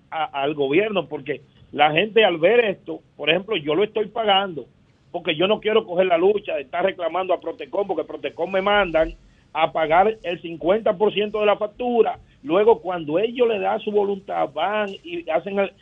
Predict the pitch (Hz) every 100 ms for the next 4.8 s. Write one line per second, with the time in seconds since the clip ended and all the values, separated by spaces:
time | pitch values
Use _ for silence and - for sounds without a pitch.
0 | _ - 160 160 165 165 175 180 214 214
1 | 175 - _ _ _ 151 160 175 165 175
2 | 190 202 185 208 226 196 170 185 190 180
3 | 170 175 160 147 143 233 247 180 151 175
4 | 190 196 185 180 175 190 254